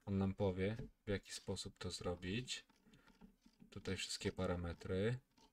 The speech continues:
widzicie. Można też zamiast helpa użyć sobie mana.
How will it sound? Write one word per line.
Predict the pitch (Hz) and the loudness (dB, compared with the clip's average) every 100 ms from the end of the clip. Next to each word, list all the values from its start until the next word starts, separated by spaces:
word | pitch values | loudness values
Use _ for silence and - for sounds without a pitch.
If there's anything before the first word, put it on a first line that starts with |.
| _ _ _ - | _ _ _ -12
widzicie. | 95 - 92 - 90 110 127 - - - _ - | -10 -10 -6 -2 0 0 -4 -12 -20 -20 _ -2
Można | 95 95 104 | 0 4 4
też | - 98 | 6 4
zamiast | 101 104 113 95 - - - | 6 4 4 4 2 -6 -4
helpa | - 131 110 - 95 117 147 - - - - - - - - - - _ _ _ - - _ _ _ | 4 4 4 2 2 4 2 -6 -14 -8 -8 -8 -12 -14 -18 -18 -20 _ _ _ -20 -20 _ _ _
użyć | - 101 101 98 | -2 2 2 2
sobie | - 95 90 92 92 - - | 4 4 4 2 2 -6 -8
mana. | 101 98 90 80 | -2 0 0 -2